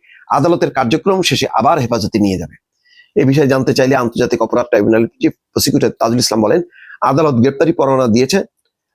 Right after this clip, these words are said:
আইন অনুযায়ী কোনো আসামিকে গ্রেপ্তারের পর অনতিবিলম্বে আদালতে হাজির করতে হবে। এরপর আদালত সিদ্ধান্ত দেবেন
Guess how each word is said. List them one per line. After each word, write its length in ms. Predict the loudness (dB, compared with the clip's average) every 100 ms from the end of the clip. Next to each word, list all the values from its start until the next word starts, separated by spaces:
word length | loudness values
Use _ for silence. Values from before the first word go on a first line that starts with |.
| _ -4
আইন 220 | 0 4
অনুযায়ী 280 | 4 4 2
কোনো 140 | 0
আসামিকে 400 | 0 2 0 2
গ্রেপ্তারের 360 | 0 0 0 0
পর 160 | 0
অনতিবিলম্বে 720 | 0 -2 0 2 2 4 2 0
আদালতে 380 | 0 -2 -2
হাজির 240 | 0 0 0
করতে 220 | -4 -6
হবে। 80 | -4
এরপর 300 | -2 0 -2
আদালত 340 | 0 0 -2 0
সিদ্ধান্ত 420 | 0 0 0 0
দেবেন 280 | 2 0